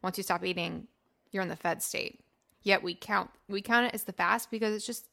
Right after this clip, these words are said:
it's just too complicated. And so many things affect, affect food and affect where it is and your digestive state. So it's just,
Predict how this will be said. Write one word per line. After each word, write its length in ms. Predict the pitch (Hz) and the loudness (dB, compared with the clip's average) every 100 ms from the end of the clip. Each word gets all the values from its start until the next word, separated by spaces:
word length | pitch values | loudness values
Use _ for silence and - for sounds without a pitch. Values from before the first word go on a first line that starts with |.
| - | -6
it's 120 | 240 | -4
just 160 | 262 247 | -4 -2
too 120 | 254 | -2
complicated. 640 | 240 214 196 185 180 175 | 2 0 0 -4 -4 -4
And 180 | 170 175 | -4 -6
so 160 | - 214 | -2 0
many 220 | 226 233 | 2 0
things 340 | 226 220 208 | 0 -2 -2
affect, 600 | 180 - 190 180 - - - - - - _ _ - | -6 -2 0 0 -2 -18 -18 -18 -20 -20 _ _ -8
affect 640 | 190 - - 190 - - | -8 -4 -2 -2 -2 -14
food 600 | - - 277 285 269 262 | -14 -8 -2 0 2 0
and 120 | 214 175 | 0 -2
affect 460 | - 170 - - - _ _ | -4 -6 -6 -16 -16 _ _
where 320 | - 175 170 180 | -16 -6 -4 -4
it 100 | - | 0
is 440 | 285 269 262 233 | 2 4 4 2
and 140 | 180 165 | -2 -4
your 140 | - | -6
digestive 580 | - 190 - 277 - 262 | -8 -6 -2 -2 0 -4
state. 400 | - 262 254 - | 0 4 4 2
So 240 | - 202 | 2 2
it's 180 | 202 208 | 2 -4
just, 360 | - 165 - | -4 -4 -4